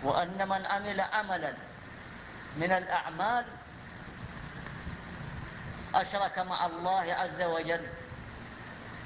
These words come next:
فيه غيره فإن الله لا يقبل عمله أبدا، إذ أنه لا يقبل من العمل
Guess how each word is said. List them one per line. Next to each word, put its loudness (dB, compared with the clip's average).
فيه 4
غيره 2
فإن 2
الله 2
لا 4
يقبل 0
عمله 2
أبدا، 0
إذ 2
أنه 2
لا 6
يقبل 0
من -2
العمل 2